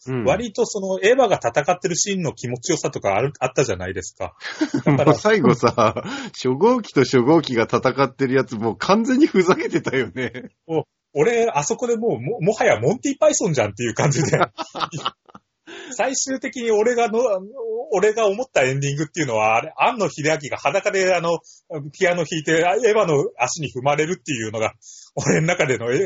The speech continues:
Speaker 2: エヴァの終わりじゃねえかと思うぐらい。
Speaker 1: うん。
Speaker 2: なんか。
Speaker 1: 桂木美里の自宅でエヴァとエヴァが戦うみたいな。
Speaker 2: そうそうそう。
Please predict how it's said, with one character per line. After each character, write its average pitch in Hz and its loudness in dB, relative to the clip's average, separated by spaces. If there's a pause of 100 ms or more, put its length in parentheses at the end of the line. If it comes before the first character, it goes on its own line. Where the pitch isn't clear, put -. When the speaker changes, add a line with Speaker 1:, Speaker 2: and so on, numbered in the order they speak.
(200)
Speaker 2:
エ 165 2
ヴ - -
ァ 156 2
の 113 -6
終 107 -4
わ 123 2
り 143 -4
じ 139 -4
ゃ 160 0
ね 143 -2
え 123 -2
か 117 -4
と 113 -10
思 107 -10
う 113 -10
ぐ 117 -8
ら 110 0
い。 - -6
Speaker 1:
う 120 -8
ん。 - -14
Speaker 2:
な 120 -12
ん - -20
か。 - -20 (920)
Speaker 1:
桂 185 -4
木 180 0
美 170 0
里 180 0
の 160 0
自 123 -6
宅 175 2
で 156 2
エ 156 2
ヴ - 2
ァ 156 0
と 120 -4
エ 113 -2
ヴ - -6
ァ 120 -2
が 104 -10
戦 107 -6
う 113 -2
み 107 -6
た 107 -10
い 107 -4
な。 - -16
Speaker 2:
そ 220 -4
う - -2
そ - -10
う - -14
そ - -18
う。 - -20